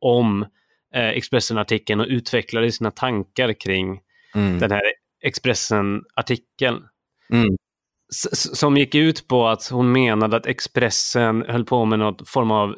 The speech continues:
Speaker 1: terapisamtal, mer eller mindre, med den här I S-anhängaren.
Speaker 2: Vilket ju är
Speaker 1: Eh.
Speaker 2: helt absurt. Alltså, finns det i dagsläget någon intressantare historia än vad som pågår i,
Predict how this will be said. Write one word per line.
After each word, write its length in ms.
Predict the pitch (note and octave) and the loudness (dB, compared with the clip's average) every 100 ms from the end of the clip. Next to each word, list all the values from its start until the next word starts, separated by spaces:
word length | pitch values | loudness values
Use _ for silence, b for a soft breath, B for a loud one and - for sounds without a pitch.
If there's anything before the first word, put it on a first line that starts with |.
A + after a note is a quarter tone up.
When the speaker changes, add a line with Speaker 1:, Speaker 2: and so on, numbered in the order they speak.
| - - | -10 -4
Speaker 1:
terapisamtal, 1160 | A2+ G#2+ - C3+ A2 - G#2+ F#2+ C3+ C3+ - - _ B B B B B | -2 -2 -2 -4 -2 -2 -2 -2 0 0 -2 -10 _ B B B B B
mer 220 | A#2+ A#2 | 0 2
eller 120 | G#2+ | 2
mindre, 420 | A2+ G#2 G2+ A2+ G#2 | 2 0 -2 -4 -4
med 160 | B2+ A#2+ | -2 0
den 100 | A2+ | 0
här 100 | A#2 | 0
I 200 | C3 A2+ | 0 0
S-anhängaren. 760 | G2+ - G#2+ G#2 G#2+ B2 - - _ _ - | 0 -2 0 0 0 -2 -4 -12 _ _ -4
Speaker 2:
Vilket 260 | C#3+ C#3 B2 | -2 0 2
ju 80 | C3+ | 2
är 20 | |
Speaker 1:
Eh. 60 | A2+ | 2
Speaker 2:
helt 320 | G2+ G#2+ G#2+ - - | 0 0 0 -4 -6
absurt. 520 | - - D#3 - - | -2 2 2 0 0
Alltså, 220 | - C3+ | 0 0
finns 540 | B2 - D#3 E3 - - | 0 2 4 4 2 0
det 160 | B2+ - | 0 2
i 100 | A#2+ | 0
dagsläget 680 | A2 G#2 - A2 G2+ G2 G2+ | 0 -2 -2 0 0 0 -2
någon 760 | - A2+ B2 D#3 D3+ F#2 F2 A2+ | 0 2 4 6 4 2 -2 -2
intressantare 840 | B2 A2+ G#2+ A2 A#2+ A#2+ A#2 G#2+ F#2+ | 0 0 0 0 2 0 2 2 2
historia 800 | G2 - - C3 G#2 F2 D#2 - B B B | 2 0 0 0 0 -2 -4 -8 B B B
än 180 | G#2 G2+ | 0 2
vad 220 | G2+ F#2 | 2 0
som 420 | - F#2 F2+ F2 - b b b - | 0 0 -2 -4 -8 b b b 0
pågår 880 | C3 A2 F#2+ G2+ A#2+ A#2 G2+ F#2+ G2+ _ _ _ _ _ _ _ _ _ | 2 2 0 0 2 2 2 0 -4 _ _ _ _ _ _ _ _ _
i, 400 | G#2+ G2 F2+ F2+ | -2 0 0 -4